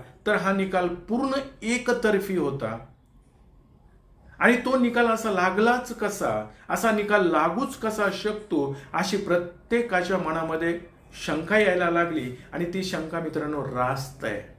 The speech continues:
याचं कारण असं आहे की जो निकाल आहे महायुती, महायुती विरुद्ध महाविकास आघाडी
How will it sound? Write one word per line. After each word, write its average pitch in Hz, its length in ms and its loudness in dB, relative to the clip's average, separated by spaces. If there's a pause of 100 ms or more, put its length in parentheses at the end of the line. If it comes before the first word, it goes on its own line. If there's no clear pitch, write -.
(1300)
याचं 175 240 4
कारण 196 360 4
असं 202 320 0
आहे 165 260 0 (420)
की 240 440 0 (180)
जो 214 120 8
निकाल 175 540 2
आहे 208 300 2
महायुती, 185 1000 -4 (540)
महायुती 208 960 2 (300)
विरुद्ध 254 360 4
महाविकास 240 680 2
आघाडी 139 420 0